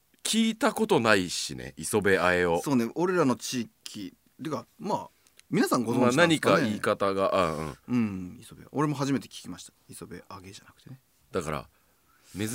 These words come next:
Speaker 1: しさで言ったら、
Speaker 2: そうね。
Speaker 1: 三人道場さんじゃないですか。
Speaker 2: 肉の旨味もないしね。
Speaker 1: うん。
Speaker 2: 三人道場さん、今のところもう優勝候補です。
Speaker 1: 磯辺あえ。
Speaker 2: キャベツも強かったんですけど。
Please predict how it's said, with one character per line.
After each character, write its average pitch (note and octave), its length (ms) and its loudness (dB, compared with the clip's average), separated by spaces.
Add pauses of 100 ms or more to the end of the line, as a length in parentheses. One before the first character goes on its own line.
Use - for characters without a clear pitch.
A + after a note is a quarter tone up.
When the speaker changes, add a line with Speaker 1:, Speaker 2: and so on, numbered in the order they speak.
(160)
Speaker 1:
し - 40 -4
さ A#2+ 160 4
で F#2 80 -2
言 F2+ 80 -2
っ - 20 -8
た - 180 -4
ら、 C2 340 -4
Speaker 2:
そ G#2+ 360 -8
う - 40 -8
ね。 G#2+ 380 -4
Speaker 1:
三 G2+ 280 -4
人 G2 260 -2
道 F2+ 220 -2
場 C2+ 120 -8
さ - 160 -14
ん A#1+ 120 -18
じ - 100 -20
ゃ - 40 -18
な A1+ 60 -20
い - 40 -20
で - 60 -20
す - 100 -16
か。 - 160 -14
Speaker 2:
肉 A2+ 300 -6
の B2 140 0
旨 B2 200 2
味 B2+ 140 4
も G2+ 280 -4
な F#2+ 200 -6
い A2 80 -2
し - 160 -8
ね。 E2+ 140 -16
Speaker 1:
う D#2+ 40 -8
ん。 D2+ 480 -6 (760)
Speaker 2:
三 A#2+ 200 -2
人 A#2 100 0
道 A2+ 140 0
場 F#2+ 80 -8
さ F#2+ 120 -10
ん、 F#2+ 60 -10
今 A2 140 -2
の G#2+ 60 -4
と G#2+ 80 -10
こ G#2+ 80 -6
ろ G2+ 60 -8
も G2 100 -12
う G2 60 -12
優 A#2 80 0
勝 B2+ 200 0
候 A#2 120 -4
補 F#2+ 80 -6
で F2+ 80 -14
す。 - 240 -20 (440)
Speaker 1:
磯 - 200 -6
辺 F#2+ 180 2
あ F2 120 6
え。 E2+ 140 0 (240)
Speaker 2:
キ - 80 -16
ャ G#2+ 80 -6
ベ G#2+ 80 -4
ツ G2+ 100 -12
も F#2 60 -10
強 A2 200 -4
か E2+ 80 -12
っ - 20 -10
た - 100 -16
ん F2+ 60 -14
で F2+ 80 -16
す - 80 -18
け F2 80 -16
ど。 D#2 100 -18